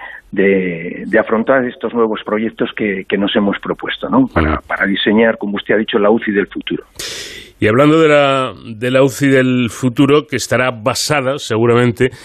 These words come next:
Speaker 2: en las experiencias aprendidas en el, en el pasado, eh,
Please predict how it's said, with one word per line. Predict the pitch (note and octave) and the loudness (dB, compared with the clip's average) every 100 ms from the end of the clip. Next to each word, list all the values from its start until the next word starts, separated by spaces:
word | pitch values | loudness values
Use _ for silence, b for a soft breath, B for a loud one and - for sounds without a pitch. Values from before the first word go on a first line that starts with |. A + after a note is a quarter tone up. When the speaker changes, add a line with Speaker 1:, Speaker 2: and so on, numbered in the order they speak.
| B B B | B B B
Speaker 2:
en | A2+ A#2+ A#2 | 2 4 4
las | A#2 A2+ - | 2 0 -2
experiencias | A2+ - A#2+ A#2 C3 C3+ G#2 | -6 -4 0 4 4 2 0
aprendidas | A#2+ A2+ G#2+ A#2 A#2 | 2 2 4 4 4
en | A#2 A2 | 2 2
el, | A2 G#2+ - | 2 -2 0
en | A2+ | 0
el | A2 | 0
pasado, | G#2 A2+ - D#3 A#2 - B B B | 0 -4 -2 -2 -4 -8 B B B
eh, | - | 0